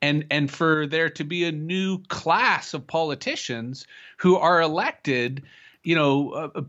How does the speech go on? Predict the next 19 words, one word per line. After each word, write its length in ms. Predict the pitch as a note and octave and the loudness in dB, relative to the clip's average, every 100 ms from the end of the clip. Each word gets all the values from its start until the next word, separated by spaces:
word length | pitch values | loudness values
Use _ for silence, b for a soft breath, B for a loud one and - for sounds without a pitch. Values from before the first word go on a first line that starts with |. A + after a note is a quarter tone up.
| - _ | -12 _
because 460 | G3+ F#3+ - G4+ - | 0 2 2 2 2
they 120 | E3 | 2
have 260 | - A#2+ G#2 | 2 -2 -2
that 200 | A2 - | -6 -4
contact, 580 | B2 G#2 - G2 F#2 | -4 -4 -8 -10 -6
because 360 | F#3+ F#3 D4+ E4 | -4 -2 -2 0
they've 220 | A3+ C#3 | 0 0
earned 220 | B2+ A2 | -2 -4
that 160 | G2 F2 | -8 -8
trust. 440 | - G2 D#2+ - - B B B - | -8 -8 -8 -14 -20 B B B -4
And, 140 | G#3 - | -2 -2
and 140 | C4 | 2
this 160 | A4+ B3 | 2 4
is 100 | F3+ | 6
why 200 | F#3 D3 | 6 6
I 160 | F3+ | 4
think 400 | F#3+ E3 C#3 - | 0 -4 -8 -6
that 280 | C#3 C3+ - | -6 -6 -8
the, 340 | C#3+ C3 B2+ | -8 -6 -8